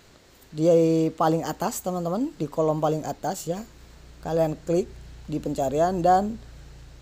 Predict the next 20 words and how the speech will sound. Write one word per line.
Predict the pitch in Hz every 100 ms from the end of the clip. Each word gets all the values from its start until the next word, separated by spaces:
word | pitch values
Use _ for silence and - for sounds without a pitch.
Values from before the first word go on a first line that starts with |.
| -
tekan | 196 247 240
huruf | 214 214 -
A. | - 151 175 - - - - - - - - - - -
Nah, | 160 147 127
selanjutnya | - 190 208 214 277 196 180 190
teman-teman | 196 196 190 240 202
di | 185
sana | 196 190 220 190
ada | 185 185
keterangan | 185 196 190 190 -
unduh | 220 214 208 208 - - - - - - - -
dan | 151 175 185
kalian | 170 160 165 175 175
klik | 170 170 160
saja | - 147 139 165 -
unduh. | 147 139 123 117 - - - - - - - - - - - - - - - - - - - - - - - - - - - - - -
Dan | 131 147 160 180
selanjutnya | 202 160 139 147 160 165 170
klik | - 170 -
setuju. | - 185 220 185 156